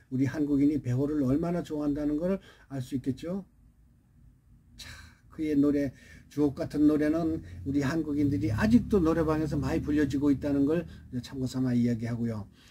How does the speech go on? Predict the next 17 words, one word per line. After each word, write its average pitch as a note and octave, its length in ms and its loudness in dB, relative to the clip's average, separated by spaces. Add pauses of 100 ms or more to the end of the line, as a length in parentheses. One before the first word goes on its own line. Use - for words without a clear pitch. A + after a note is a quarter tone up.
(220)
그 - 60 -8
다음에 C#3+ 420 0
배호님은 E3+ 720 2 (340)
이, B2+ 560 -2 (420)
그 C#3 180 -2
외가댁에서, C3+ 1000 0 (360)
어, B2 480 -2
음악적인 F3+ 540 0
가정을 C3 920 2
이루-, D3 320 0
이루던 C3+ 400 4
분이에요. A#2+ 480 0 (400)
그러니까 C3+ 580 -2
그 C3 680 2
외가댁에는 D3 800 -2 (760)
김광빈 D3+ 1400 0
씨, F#3 400 0